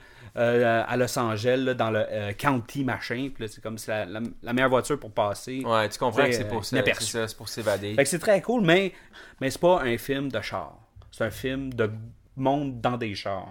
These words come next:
Speaker 1: Euh, ouais, vas-y.
Speaker 2: Sinon, euh, écoute, euh, on va vous l'expliquer tout de suite. Euh, le dernier podcast, euh, c'était un hommage à un de nos films qu'on aime bien gros, qui est le,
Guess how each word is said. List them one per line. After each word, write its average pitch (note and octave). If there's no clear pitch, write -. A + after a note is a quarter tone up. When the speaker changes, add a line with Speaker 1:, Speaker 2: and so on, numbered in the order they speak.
Speaker 1:
Euh, B2+
ouais, D3
vas-y. E3+
Speaker 2:
Sinon, C#3
euh, F#2+
écoute, E3+
euh, G#2+
on A#2+
va C3
vous C3+
l'expliquer E3
tout G3+
de -
suite. -
Euh, A2+
le B2
dernier D3+
podcast, D3+
euh, F#2+
c'était -
un A2
hommage B2+
à G#2+
un C#3
de C3+
nos B2+
films D3
qu'on B2
aime G#2
bien A#2
gros, A#2+
qui A2+
est -
le, G#2